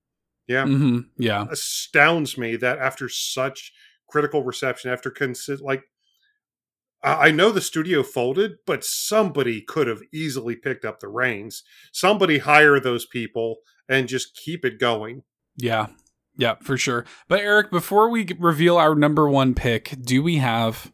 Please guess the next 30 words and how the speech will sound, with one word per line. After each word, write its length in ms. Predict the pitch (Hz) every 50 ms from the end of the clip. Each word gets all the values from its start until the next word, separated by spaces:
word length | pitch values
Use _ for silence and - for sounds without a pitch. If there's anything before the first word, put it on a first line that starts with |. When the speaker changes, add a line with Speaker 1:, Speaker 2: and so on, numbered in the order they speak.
| _ _ _
Speaker 2:
some 180 | - - 123 110
honorable 280 | 107 98 101 104 107 101
mentions? 560 | 95 92 90 - - 90 104 120 - - - _ -
Speaker 1:
You 100 | 139 143
know 140 | 165 165
what? 260 | 170 180 175 175 175 - _ _ _ _ _ _ _ _ _ _ _ _ -
We 220 | 117 135 147 147
do. 420 | 127 139 135 131 127 120 117 120 -
And 180 | - 131 135 156
honestly, 580 | 139 139 151 156 160 156 - 165 160 160 160 151
they 160 | 131 131 127
just 240 | 117 135 139 - -
depress 480 | 147 143 - - - 123 120 - -
me 120 | 135 123 117
looking 340 | 113 113 113 - 139 123
at 200 | 123 127 127 -
them, 160 | - 147 135 131
frankly. 480 | - - 135 143 143 - 160 156 156 151 - - - _
So 140 | - 175
we're 220 | 156 147 165 185 175
gonna 160 | 180 160 151
go 200 | 127 147 143 143
through 280 | 139 - 143 139 127 -
these 200 | 131 123 120 -
fairly 380 | 190 165 139 131 123 120 117
quickly. 580 | 117 - 131 120 117 - - 120 117 110 110 104 _ 156 147 - - -
Speaker 2:
<laughs> 300 | - 131 _ _ - -
Speaker 1:
Um, 680 | 127 139 135 131 131 131 127 123 120 120 123 147 - _ _ 156 170 - _ _ _ _ _ - - - - - _ _ _ _ _ _ _ _ _ _ _ _ _ _ _ _ _ _ _ _ _ _ _
Sonic 500 | _ - - - - 233 262 277 269 -
Adventure 800 | 254 202 151 127 - 156 151 143 - - 131 127 123 123 117